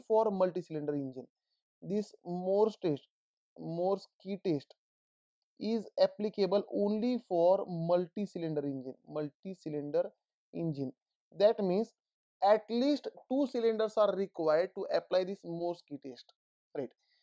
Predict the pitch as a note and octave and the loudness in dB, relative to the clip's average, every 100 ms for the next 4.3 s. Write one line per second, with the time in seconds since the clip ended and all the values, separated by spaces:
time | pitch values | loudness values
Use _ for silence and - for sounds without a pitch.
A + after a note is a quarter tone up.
0 | _ _ A#3+ - G3 G#3 C4 - G#3 G#3+ | _ _ 0 2 -2 0 -2 -2 -2 -2
1 | G#3+ A#3 A#3+ A3 - _ G#3+ G3+ E3 G3+ | 2 2 2 -2 -6 _ -10 -2 0 0
2 | - _ _ _ F#3 F#3 G#3 G#3 A3 - | -6 _ _ _ -6 -2 -2 0 -2 -4
3 | F#3 - A3 G#3 - A3+ - G3+ G3 F3+ | -20 -6 -6 -4 -2 -2 -2 -2 0 0
4 | D#3+ - C3 | -2 -4 -8